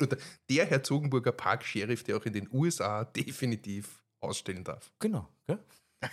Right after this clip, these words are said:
Speaker 1: Es ist ja, was mich, was mich irrsinnig fasziniert hat, und da habe ich ja lange gebraucht, bis ich gefunden habe, du bist Autor.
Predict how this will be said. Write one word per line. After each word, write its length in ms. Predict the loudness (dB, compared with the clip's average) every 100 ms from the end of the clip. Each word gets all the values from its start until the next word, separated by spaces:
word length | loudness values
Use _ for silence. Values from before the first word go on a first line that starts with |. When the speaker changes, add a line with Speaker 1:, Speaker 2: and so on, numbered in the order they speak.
| -4 -4 -10 _ _ _ _ -20 -18 -8 2
Speaker 1:
Es 140 | 2
ist 100 | 4
ja, 200 | 4 6
was 120 | 6
mich, 180 | 4 4
was 100 | 4
mich 220 | 4 2
irrsinnig 260 | 4 6 6
fasziniert 440 | 4 2 2 4
hat, 160 | 2 0
und 260 | 0 -2 2
da 360 | 4 6 4 2 0
habe 220 | 0 2
ich 120 | 2
ja 180 | 4 4
lange 420 | 2 0 2 2
gebraucht, 460 | 0 -2 -2 -2 -6
bis 160 | -8
ich 60 | -4
gefunden 320 | -2 2 0
habe, 100 | 0 -16 _ -2
du 100 | 0
bist 420 | 2 0 0 -2
Autor. 680 | -4 -4 -6 -10 -8 -8